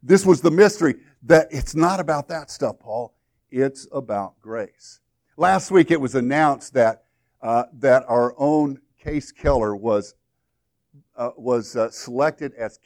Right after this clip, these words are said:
camper of the week at junior high camp two weeks ago. I don't know Case that well either. He's a really impressive kid, or they had a, you know, had a, the bar was really low that week. But I think he's a good kid.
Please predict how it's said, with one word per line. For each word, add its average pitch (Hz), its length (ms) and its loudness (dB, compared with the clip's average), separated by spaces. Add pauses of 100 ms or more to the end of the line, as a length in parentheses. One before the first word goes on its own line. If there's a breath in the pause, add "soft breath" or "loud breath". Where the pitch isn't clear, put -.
camper 165 360 -10
of 117 120 -10
the 117 80 -8
week 113 320 -10
at 95 220 -10
junior 123 420 -10
high 110 300 -10
camp 101 400 -16 (640)
two 120 160 -4
weeks 107 240 -4
ago. 87 380 -14 (1400)
I - 140 -4
don't 202 140 4
know 151 120 6
Case 147 300 -2
that 135 180 0
well 123 200 2
either. 131 200 0
He's 156 320 -6
a 117 40 -10
really 175 320 6
impressive 143 480 -2
kid, 147 240 2
or 123 80 0
they 113 120 0
had 127 100 0
a, 95 100 -4 (380)
you 143 100 -8
know, 110 100 -2
had 127 140 -2
a, 101 160 -2 (440)
the 107 100 -4
bar 131 220 6
was 110 160 -4
really 117 160 -6
low 104 260 -2
that 92 200 -8
week. 90 240 -20
But 170 100 -2
I 185 160 4
think 165 240 -2
he's 143 200 -2
a 123 60 0
good 117 280 2
kid. 101 280 0